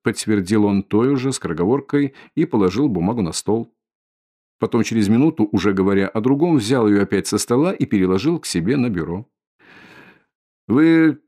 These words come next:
кажется, говорили вчера, что желали бы спросить меня форменно о моём знакомстве с этой, м, убитой», начал был опять Раскольников. «Ну, зачем я вставил, кажется?»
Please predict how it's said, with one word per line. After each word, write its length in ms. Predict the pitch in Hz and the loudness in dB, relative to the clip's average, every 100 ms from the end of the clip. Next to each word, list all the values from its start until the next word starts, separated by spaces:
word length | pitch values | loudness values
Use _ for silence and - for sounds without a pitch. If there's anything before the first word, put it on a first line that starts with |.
| _ | _
кажется, 1000 | - 160 143 - - - 135 131 131 120 113 | -2 0 0 -2 -4 -2 2 4 4 2 2
говорили 480 | 120 131 139 139 | 2 4 4 2
вчера, 360 | 135 - 139 143 | 0 0 0 0
что 340 | 131 - 131 | -2 0 2
желали 520 | 123 113 127 139 135 135 | 4 4 2 2 2 0
бы 200 | 123 123 | 0 -2
спросить 760 | - 117 117 - 170 165 - | -2 -2 -2 -2 -2 -2 2
меня 540 | 101 101 95 82 76 - - - - _ _ _ _ - | 2 4 2 0 -6 -10 -20 -20 -20 _ _ _ _ -8
форменно 800 | 95 - 143 147 98 92 90 90 | -6 -2 2 4 4 2 2 2
о 20 | |
моём 380 | 95 107 117 98 | 2 2 2 2
знакомстве 640 | 98 107 147 117 - 90 | 0 0 0 0 0 -2
с 100 | - | 0
этой, 520 | 123 - 90 80 - _ _ _ - | 0 2 0 0 -6 _ _ _ -10
м, 400 | 73 73 71 95 | -6 -6 -4 -2
убитой», 680 | 110 147 123 80 76 73 _ _ _ _ _ - | 2 2 0 -2 -6 -6 _ _ _ _ _ -2
начал 340 | 98 98 101 | -2 0 0
был 180 | 92 104 | 2 2
опять 260 | 110 107 | 2 0
Раскольников. 1080 | 101 110 - 123 95 90 82 78 73 - - _ _ _ - | 0 -2 2 2 2 0 -2 -6 -8 -12 -18 _ _ _ -14
«Ну, 280 | 67 98 92 | -6 -4 -2
зачем 540 | 98 98 - 85 73 | -2 -4 -4 -4 -4
я 120 | 65 | -8
вставил, 640 | - - - 92 71 64 - _ _ | -8 -8 -6 -6 -6 -10 -16 _ _
кажется?» 1000 | 101 95 76 69 - - - 60 - | -6 -6 -8 -12 -10 -8 -8 -12 -20